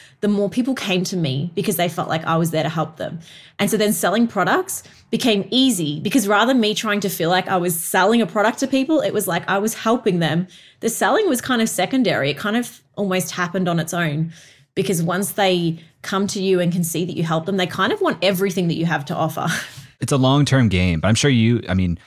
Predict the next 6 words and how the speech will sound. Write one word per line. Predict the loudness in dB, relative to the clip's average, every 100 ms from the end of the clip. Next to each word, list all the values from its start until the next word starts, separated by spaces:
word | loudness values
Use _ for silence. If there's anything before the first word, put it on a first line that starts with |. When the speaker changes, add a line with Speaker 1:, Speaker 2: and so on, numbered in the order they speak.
| -20 _
Speaker 2:
as | 0 2
a | 2
community | 4 4 4 2 2 2 0 -6 -18 _ _ _ _ _
builder | 0 2 4 4 2
yourself | 0 0 2 2 0
now, | -4 -4 -8